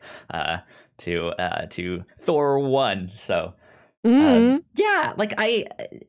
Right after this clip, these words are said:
Speaker 1: I liked those character moments though, right? Right? When, when they start dig-, digging into, like, what was your mom like
Speaker 2: Yeah.
Speaker 1: and, and stuff like that. Like, those moments are so good.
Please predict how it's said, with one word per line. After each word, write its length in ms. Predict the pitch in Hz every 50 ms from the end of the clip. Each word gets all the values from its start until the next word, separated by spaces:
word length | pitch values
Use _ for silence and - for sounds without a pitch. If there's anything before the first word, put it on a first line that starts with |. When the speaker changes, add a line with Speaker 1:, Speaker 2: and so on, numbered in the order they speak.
| _ _ _ _ _ _ _ _ _ _ _ _ -
Speaker 1:
I 100 | 185 185
liked 540 | 170 160 156 165 170 208 220 214 - - -
those 220 | 170 165 151 -
character 480 | - - 160 139 135 131 127 - 123 113
moments 580 | 107 101 101 98 95 98 95 87 80 78 -
though, 260 | - - - - - -
right? 240 | 101 101 101 110 - -
Right? 240 | 107 101 104 101
When, 240 | - 110 104 104 104 104
when 140 | 110 107 104
they 100 | 110 127
start 640 | - - - 135 127 107 107 98 92 90 90 _ _
dig-, 180 | 113 104 101
digging 300 | 107 113 120 110 104 101
into, 340 | - 98 104 104 - 110 104
like, 180 | 95 92 101 -
what 140 | 120 120 -
was 180 | 139 123 107
your 100 | 113 113
mom 800 | 107 101 95 95 90 87 90 90 92 92 90 90 85 85 87 - - _ _ _ _ _
like 520 | - 98 101 98 95 92 92 87 - - 523 523 508 480 415 381
Speaker 2:
Yeah. 260 | 294 226 185 156 147
Speaker 1:
and, 220 | 147 151 - - -
and 380 | - 87 85 80 80 71 - 104
stuff 240 | - - 95 85 -
like 180 | 78 82 -
that. 180 | - 76 - -
Like, 180 | 90 - _ _
those 300 | 123 139 156 160 123 110
moments 480 | 104 98 92 101 117 120 110 92 -
are 60 | - -
so 380 | - - - - 131 123 120
good. 540 | 107 - - 92 101 113 110 87 78 - -